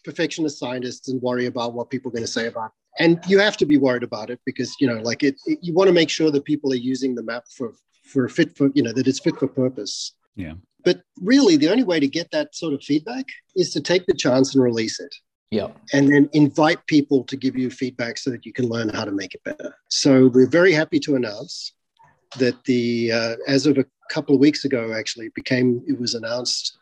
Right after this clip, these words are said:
Speaker 1: that U N Development Program and U N Environment Program have accepted the,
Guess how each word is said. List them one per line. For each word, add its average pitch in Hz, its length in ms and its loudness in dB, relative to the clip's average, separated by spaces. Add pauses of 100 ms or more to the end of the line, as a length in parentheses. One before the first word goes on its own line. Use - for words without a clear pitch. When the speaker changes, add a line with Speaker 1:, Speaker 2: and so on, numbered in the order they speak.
(380)
Speaker 1:
that 123 260 2 (240)
U 151 320 6
N 135 420 2 (300)
Development 135 420 0
Program 123 460 -2
and 117 80 -4
U 123 120 -2
N 120 120 -2
Environment 143 500 0
Program 110 500 -14 (640)
have 123 260 0
accepted 147 560 2
the, 117 520 0